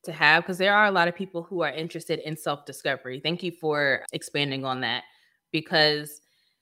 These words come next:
like you, many people have gone this, the good girl route or, you know, checking off the boxes,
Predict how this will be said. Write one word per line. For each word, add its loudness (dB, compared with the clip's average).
like 4
you, 4
many 2
people -4
have 2
gone 2
this, -4
the 0
good 2
girl -2
route 2
or, -4
you -6
know, -2
checking -6
off 0
the -8
boxes, -4